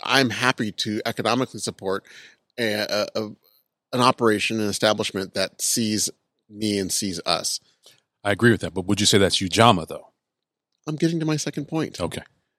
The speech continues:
Speaker 1: My second point is that if that establishment is a purveyor of many products, a, a number of whom are produced by black artists or black, um, artisans.
Speaker 2: Mm-hmm. Artisanses.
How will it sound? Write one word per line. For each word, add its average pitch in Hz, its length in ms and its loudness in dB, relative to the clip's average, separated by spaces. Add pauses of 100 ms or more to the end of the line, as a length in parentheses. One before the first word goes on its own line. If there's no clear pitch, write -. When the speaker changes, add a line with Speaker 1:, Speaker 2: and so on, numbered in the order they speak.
(200)
Speaker 1:
My 139 160 -2
second 214 380 2
point - 440 -10 (560)
is 104 460 0
that 95 560 -2 (340)
if 117 380 2 (340)
that 139 220 6
establishment 101 680 0
is 98 100 -6
a 98 60 -4
purveyor 104 600 0 (280)
of 95 320 -4
many 131 400 4
products, 87 580 -2 (840)
a, 117 80 -6 (160)
a 135 40 4
number 165 340 10
of 120 120 6
whom 113 420 0 (300)
are 107 160 2
produced 117 500 0 (220)
by 104 200 4
black 104 360 4
artists 98 400 0
or 92 180 -4
black, 101 440 0 (420)
um, 98 320 -4
artisans. 110 720 2
Speaker 2:
Mm-hmm. - 880 -10
Artisanses. - 920 4